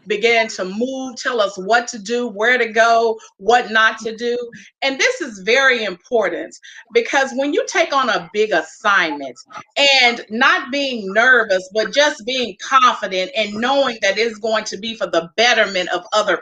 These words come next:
people and that you are going, that you are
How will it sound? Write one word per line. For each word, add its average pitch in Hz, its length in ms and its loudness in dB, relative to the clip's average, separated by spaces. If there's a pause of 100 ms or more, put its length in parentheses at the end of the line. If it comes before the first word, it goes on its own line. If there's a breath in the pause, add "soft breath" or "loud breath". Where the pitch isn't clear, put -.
(120)
people 190 480 -8 (400 loud breath)
and 277 260 2
that 254 340 2 (180)
you 285 340 4
are 269 220 2
going, 254 340 -4
that 233 220 0
you 339 120 4
are 240 160 2